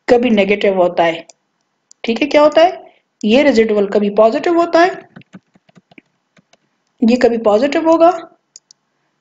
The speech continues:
कभी negative होगा। तो इसका sum हमेशा, हमेशा U hat जो होगा वो ज़ीरो के बराबर होता है। किसके बराबर होता है? ज़ीरो के बराबर होता है,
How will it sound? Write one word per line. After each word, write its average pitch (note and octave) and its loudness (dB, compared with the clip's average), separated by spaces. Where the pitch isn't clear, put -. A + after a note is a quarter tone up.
कभी G#3 2
negative F#3+ 0
होगा। F3 -8
तो - -2
इसका D#4 2
sum E4+ 0
हमेशा, C4+ 2
हमेशा C#4 2
U B3+ 2
hat C4 -2
जो A3+ 2
होगा A3+ 2
वो B3 2
ज़ीरो A3+ 2
के C4+ -4
बराबर F3+ -2
होता F3+ -2
है। F#3 -2
किसके C4+ -2
बराबर D#4 2
होता E4 2
है? F#4 0
ज़ीरो G#3+ 2
के A#3 -8
बराबर D#3+ -8
होता D#3 -8
है, - -8